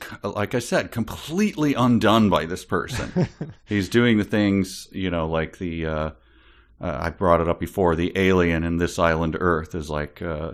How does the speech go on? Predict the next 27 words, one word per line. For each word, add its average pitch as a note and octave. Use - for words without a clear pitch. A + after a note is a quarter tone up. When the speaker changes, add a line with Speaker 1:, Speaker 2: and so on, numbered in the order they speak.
Speaker 1:
you F2
know, D#2
Mozart E2
is D2+
playing D#2
and D2+
he D2+
goes, D2
"Oh, G2
your F#2+
composer A2+
Mozart F2+
is E2+
quite A2+
interesting." C#3+
<laughs> -
And F2
every E2+
hu-, F2+
and G2
he's F2
supposed F2
to E2
be D2+
human, E2+
and D#2
every, D#2+